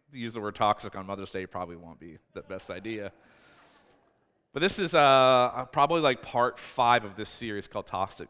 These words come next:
Toxic Emotions. We have been looking through the book of Proverbs. Proverbs is a wisdom literature in the scripture, and b-, just basically saying, "All right, Lord, like,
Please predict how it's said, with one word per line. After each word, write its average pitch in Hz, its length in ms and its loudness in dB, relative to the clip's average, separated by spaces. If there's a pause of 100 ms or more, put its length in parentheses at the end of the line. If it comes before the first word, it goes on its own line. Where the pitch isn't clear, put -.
Toxic - 480 -10
Emotions. 92 560 -14 (480)
We 127 80 -2
have 123 80 -4
been 117 180 -4
looking 151 260 -2
through 135 180 -12
the 120 100 -10
book 123 180 -12
of 131 140 -20
Proverbs. 110 600 -2 (840)
Proverbs 127 400 0
is 113 140 -8
a 107 60 -6
wisdom 123 480 -6
literature 123 340 -6
in 113 60 -10
the 110 80 -12
scripture, 113 440 -10 (640)
and 113 540 -4
b-, 120 100 -6
just 139 300 -4
basically 147 400 0
saying, 120 240 -2
"All 123 80 2
right, 127 120 4
Lord, 117 220 -2
like, 110 220 0